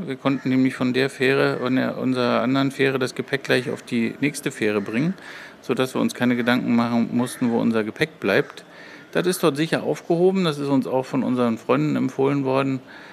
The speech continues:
dass wir das tun können. Das könnt ihr auch machen,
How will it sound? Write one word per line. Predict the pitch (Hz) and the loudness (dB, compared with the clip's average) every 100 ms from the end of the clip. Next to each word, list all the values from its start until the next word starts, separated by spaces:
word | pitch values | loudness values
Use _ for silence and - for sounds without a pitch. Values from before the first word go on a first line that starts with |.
| - - | -20 -18
dass | - 127 | -6 -2
wir | |
das | 127 - | -2 -2
tun | - 147 | 0 0
können. | 147 143 143 | 2 2 2
Das | 127 - | 0 0
könnt | 131 120 | -2 0
ihr | 82 | 2
auch | 143 160 | 2 2
machen, | 165 165 175 170 | 2 2 2 0